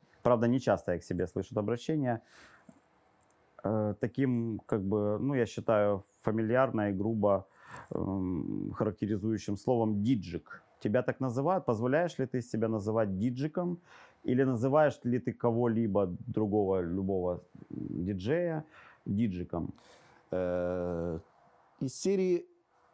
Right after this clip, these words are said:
Speaker 2: сокращенного диджик. Если брать, что изначально это был диск-жокей, потом перешло просто диджей, то диджик — это еще не настолько обидно, как оператор.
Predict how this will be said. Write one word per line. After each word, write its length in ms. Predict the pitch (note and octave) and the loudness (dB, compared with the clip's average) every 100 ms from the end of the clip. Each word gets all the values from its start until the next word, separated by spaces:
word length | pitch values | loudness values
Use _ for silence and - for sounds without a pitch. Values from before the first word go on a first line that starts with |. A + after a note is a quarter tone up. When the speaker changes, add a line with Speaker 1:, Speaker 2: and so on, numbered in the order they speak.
| - | -12
Speaker 2:
сокращенного 800 | - C#3+ D#3 C#3 F3 D3 C#3+ C3+ | -4 0 0 0 0 2 2 0
диджик. 480 | A#2 C#3+ A#2 G2 - _ - - - | 0 -2 -2 -6 -10 _ -20 -20 -8
Если 280 | A2+ C#3+ - | -2 0 0
брать, 300 | D3 E3 C3+ | 4 6 6
что 560 | - - A#2+ A2+ G#2 - _ _ _ _ _ - | 2 2 4 6 2 0 _ _ _ _ _ -4
изначально 560 | C#3+ D3+ D3+ E3 C#3 | 0 0 2 2 2
это 180 | B2+ C3 | 0 0
был 260 | B2+ C3+ B2+ | 0 0 0
диск-жокей, 1000 | A#2+ D#3+ C3+ A#2 A2+ D3 - F3+ C#4 - _ _ _ _ _ _ _ _ _ | 0 2 0 -2 2 0 4 2 2 -4 _ _ _ _ _ _ _ _ _
потом 300 | - D3+ D#3+ | 0 2 0
перешло 380 | C#3 C#3+ C3+ C#3+ | 2 0 2 -2
просто 380 | A2 D3+ C#3+ B2 | 2 0 0 -2
диджей, 520 | A2+ B2 A2+ E3+ A#3+ _ _ _ _ _ _ _ _ _ _ _ _ _ | -2 -2 2 2 2 _ _ _ _ _ _ _ _ _ _ _ _ _
то 300 | C3 B2 - - | 4 4 0 -6
диджик — 600 | G#2 B2 G#3 E3+ C3+ - | -4 2 2 2 -2 0
это 240 | C3+ B2+ C#3 | -4 0 0
еще 400 | C3 - C#3+ C3 | 0 0 0 2
не 160 | B2+ | 0
настолько 680 | C3+ C3 - - B2 A#2 A#2 - | -2 0 -2 0 2 2 2 0
обидно, 440 | A#2+ A#2+ E3+ D3 | -2 0 0 0
как 220 | A#2+ A#2+ | 0 -2
оператор. 500 | A#2+ A#2+ A#2 F#2 - | 0 2 2 0 -6